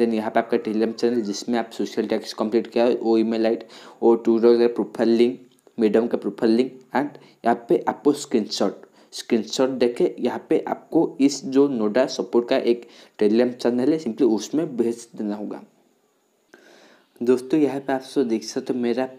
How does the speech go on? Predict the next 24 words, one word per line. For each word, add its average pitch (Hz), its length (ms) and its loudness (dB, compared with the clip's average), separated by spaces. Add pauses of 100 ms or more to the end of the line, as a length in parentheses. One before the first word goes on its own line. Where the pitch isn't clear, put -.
(120)
फॉर्मेट 120 440 -4
यहाँ 120 160 -2
पे 113 160 0
रेडी 101 300 2
हो 113 180 0
गया। 127 120 0
जैसे 107 380 -2
कि 120 560 -2
यहाँ 117 100 -6
पे 131 120 2
ईमेल 110 320 2
आईडी, 113 380 0 (460)
Telegram 110 340 2
आईडी, 113 400 0 (680)
Twitter 117 400 4
हैंडल 113 340 0 (260)
and 117 320 -6
Medium 113 300 0
का 131 60 0
जो 147 300 -4 (200)
प्रोफाइल 127 320 -2
लिंक 120 300 2
यहाँ 113 160 -4
पे 160 160 -4